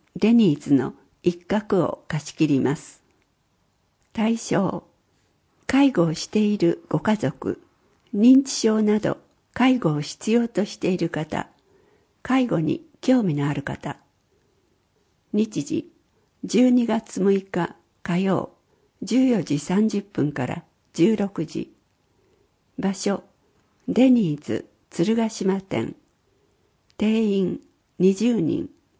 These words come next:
申し込み順。参加費、実費。申し込み、問い合わせ先、十一月七日月曜から十二月二日金曜までに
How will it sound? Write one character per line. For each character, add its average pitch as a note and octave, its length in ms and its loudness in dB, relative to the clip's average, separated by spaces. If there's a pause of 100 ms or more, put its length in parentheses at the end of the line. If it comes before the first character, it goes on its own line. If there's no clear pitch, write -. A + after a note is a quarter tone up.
(120)
申 G#3 200 4
し - 160 -12
込 F#3 140 0
み E3 100 0
順。 C3 400 -4 (920)
参 A3+ 320 -2
加 G#3+ 140 -2
費、 - 300 -6 (420)
実 - 260 -4 (160)
費。 E3 220 -2 (1080)
申 A#3 220 2
し - 180 -12
込 G#3 120 0
み、 E3+ 260 0 (300)
問 G3+ 200 -2
い G3+ 80 0
合 G3+ 60 -2
わ F#3+ 140 -4
せ E3+ 160 -4
先、 - 480 -8 (600)
十 A#3+ 280 2
一 B3 240 -2
月 G#3+ 260 -2
七 F#3+ 300 2
日 F#3 280 -4 (120)
月 F3+ 280 -2
曜 A3 220 0
か - 160 -8
ら - 160 -10 (520)
十 B3+ 260 2
二 C4 140 4
月 A#3 260 -2
二 - 280 -16
日 F3+ 220 -6 (220)
金 C4 260 4
曜 A#3 220 0
ま C#3 140 -4
で A#2 180 -6
に - 180 -10